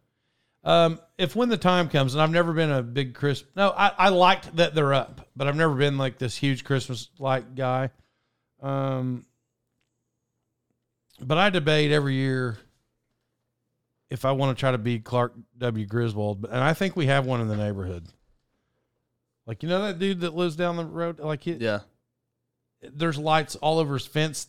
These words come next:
Speaker 1: houses,
Speaker 2: Yeah.
Speaker 1: roof,
Speaker 2: Yes.
Speaker 1: window.
Speaker 2: Sides of his house.
Speaker 1: Yeah, that's,
Speaker 2: Yeah.
Speaker 1: that guy's the winner for sure.
Speaker 2: Oh, yeah. I'm
Speaker 1: Uh,
Speaker 2: pretty sure last year he got second somehow, and I'm not really sure how,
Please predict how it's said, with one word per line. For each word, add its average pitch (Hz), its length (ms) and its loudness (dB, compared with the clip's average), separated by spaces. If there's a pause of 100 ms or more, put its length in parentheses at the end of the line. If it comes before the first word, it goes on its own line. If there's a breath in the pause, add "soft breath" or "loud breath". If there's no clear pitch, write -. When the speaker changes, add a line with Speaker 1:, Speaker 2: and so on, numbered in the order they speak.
Speaker 1:
houses, 151 520 0
Speaker 2:
Yeah. 117 220 4
Speaker 1:
roof, 165 360 4 (120)
Speaker 2:
Yes. 110 480 0 (100)
Speaker 1:
window. 175 220 -2
Speaker 2:
Sides 143 280 6
of 131 100 4
his 123 80 0
house. 131 380 6
Speaker 1:
Yeah, 147 320 2
that's, 135 200 -2
Speaker 2:
Yeah. 101 220 2 (120)
Speaker 1:
that 160 200 -4
guy's 151 220 2
the 113 80 -8
winner 127 280 0
for 110 160 -8
sure. 127 360 -2
Speaker 2:
Oh, 107 320 6
yeah. 90 240 -4 (500)
I'm 160 140 6
Speaker 1:
Uh, 160 40 4
Speaker 2:
pretty 247 200 6
sure 220 140 4
last 185 260 8
year 196 80 4
he 175 80 4
got 156 160 6
second - 420 2
somehow, 107 580 4
and 101 100 -4
I'm 104 180 -2
not 139 320 4
really 120 280 2
sure 107 220 -2
how, 90 300 0